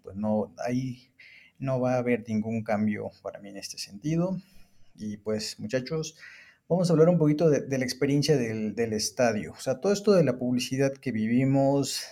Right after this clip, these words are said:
eh, pues ahora sí que, que cada semana frente al televisor, ¿cómo, cómo lo han notado en el estadio? Si quieres, empezamos contigo, Charlie. ¿Qué me cuentas del famoso Estadio Azteca?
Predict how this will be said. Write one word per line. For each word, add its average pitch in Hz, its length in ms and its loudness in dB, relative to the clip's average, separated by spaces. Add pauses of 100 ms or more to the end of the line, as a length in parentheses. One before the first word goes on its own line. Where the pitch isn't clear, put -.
(100)
eh, 98 240 -6
pues - 200 -12
ahora 113 160 0
sí 107 180 -10
que, - 180 -18 (360)
que 147 100 -2
cada 151 240 6
semana 139 400 2
frente 120 280 -2
al 117 100 -2
televisor, 135 800 2 (200)
¿cómo, 156 840 2
cómo 165 200 4
lo 156 100 6
han 151 380 4
notado 127 360 0
en 107 240 2
el 110 100 0
estadio? 104 500 0
Si 110 140 -14
quieres, 131 340 -4
empezamos 120 380 -2
contigo, 104 400 -2
Charlie. 95 300 -4
¿Qué 113 120 -6
me 107 140 -2
cuentas 101 400 -4
del 98 160 -8
famoso 104 520 -2
Estadio 101 360 -4
Azteca? - 420 -10